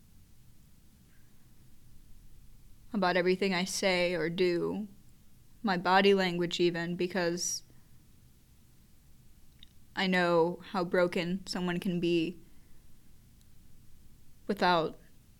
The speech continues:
without them showing it. And it's a lot easier to just be a little bit more considerate.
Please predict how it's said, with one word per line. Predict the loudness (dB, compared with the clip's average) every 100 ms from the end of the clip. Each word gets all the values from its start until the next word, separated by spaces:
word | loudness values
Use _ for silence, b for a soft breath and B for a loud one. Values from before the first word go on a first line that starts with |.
| -12
without | -2 0 0
them | -2
showing | -2 -4 -4 -6
it. | -8 -12 -20 -20 -20 -20 -20 -20 -20 -20 -20 -20 -20 -20 -20 -20 -20 -20 -20 -20 -20 -20 -20 -20 -20 -20 -20 -20 -20 -20 -20 -20 -20 -20 -20 -20 -20 -20 -20 -20 -20 -20 -20 -20 -20 -20 -20 -20 -16
And | -8 -6
it's | -4
a | 0
lot | 2 2
easier | 2 2 4 4 2
to | 0 -4
just | -2 -4 -4
be | 0 2 2
a |
little | 0 -2 0
bit | 0
more | 0 -2
considerate. | -2 -2 -2 -4 -4 -6